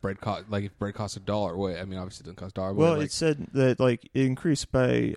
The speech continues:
Speaker 2: a dollar fifty more over that period than you would expect given just regular sort of
Speaker 1: Hmm.
Speaker 2: inflation,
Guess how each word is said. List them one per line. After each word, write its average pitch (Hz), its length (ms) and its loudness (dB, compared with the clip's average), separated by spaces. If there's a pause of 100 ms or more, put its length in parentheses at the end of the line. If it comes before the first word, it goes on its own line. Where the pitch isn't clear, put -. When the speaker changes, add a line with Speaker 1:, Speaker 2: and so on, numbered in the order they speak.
Speaker 2:
a 117 80 -4
dollar 131 320 4
fifty 131 420 0
more 120 320 4
over 117 120 0
that 117 160 2
period 113 380 2
than 117 140 2
you 117 160 4
would 113 140 2
expect - 600 -2
given 113 300 0
just 107 220 -4
regular 98 520 0
sort 98 280 -2
of 104 100 -2 (260)
Speaker 1:
Hmm. 123 100 -2
Speaker 2:
inflation, 110 480 0